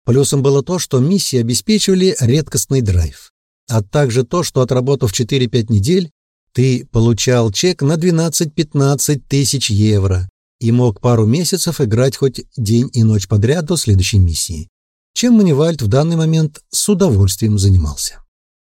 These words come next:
План «Б» у Маневальда был, как и «В», заключался в мобилизации всех находившихся в распоряжении клана игроков. Маневальд, отбывая устраивать засаду дракона, уже знал по информации разведчиков, что больше семи сотен игроков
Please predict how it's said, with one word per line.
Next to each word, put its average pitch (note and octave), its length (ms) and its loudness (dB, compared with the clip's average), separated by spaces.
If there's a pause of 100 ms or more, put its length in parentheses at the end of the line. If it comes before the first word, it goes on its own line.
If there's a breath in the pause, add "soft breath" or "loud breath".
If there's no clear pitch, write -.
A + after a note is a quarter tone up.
(280)
План C#3 340 0
«Б» F3+ 160 0
у F#3+ 60 0
Маневальда C#3+ 500 0
был, C3 460 0 (200)
как A#2 380 -2
и C3 300 0
«В», A2 260 2 (680)
заключался D#3 640 -2
в B2+ 40 2
мобилизации C#3+ 680 0
всех C3+ 260 -4
находившихся A#2 680 -2
в G2+ 40 0
распоряжении G#2+ 600 0
клана A2 340 0
игроков. F#2+ 560 -4 (200)
Маневальд, D#3 600 0
отбывая A#2+ 600 0 (100)
устраивать A#2 500 0
засаду A2+ 380 -2
дракона, A2+ 440 0
уже F#3+ 180 0
знал D3+ 440 0
по C3+ 240 0
информации B2+ 600 0
разведчиков, A#2+ 680 -2
что A#2 300 -2
больше A2 440 0
семи A2+ 320 2
сотен G2+ 420 2
игроков F#2 540 0